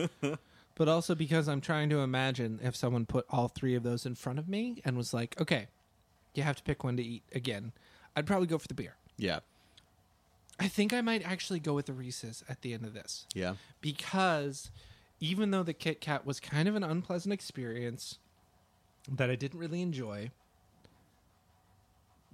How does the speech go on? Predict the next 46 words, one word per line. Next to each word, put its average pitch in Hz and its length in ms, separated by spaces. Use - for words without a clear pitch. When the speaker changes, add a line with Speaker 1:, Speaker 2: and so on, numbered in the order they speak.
Speaker 1:
by 208 160
the 160 100
time 190 300
I 185 80
got 143 220
to - 80
the 131 100
end 127 100
of 120 60
the 123 60
Reese's, 120 340
I 123 120
felt 156 200
like 160 160
I 135 80
was 120 120
finishing 147 400
it 175 200
just 135 260
so 143 80
that 131 120
it 110 60
would 120 120
stop - 300
existing. 113 720
Speaker 2:
<laughs> 175 1200
Spitefully. 107 800
Speaker 1:
Like, 123 120
yeah, 180 340
yeah, 175 220
or 156 80
just 160 200
I 175 80
wanted 185 320
it 190 120
to 160 80
be 147 80
gone. 135 400
I 123 60
didn't 160 200
want 143 140
it 135 80
to 135 80
be 131 100
around 120 380
anymore. 120 400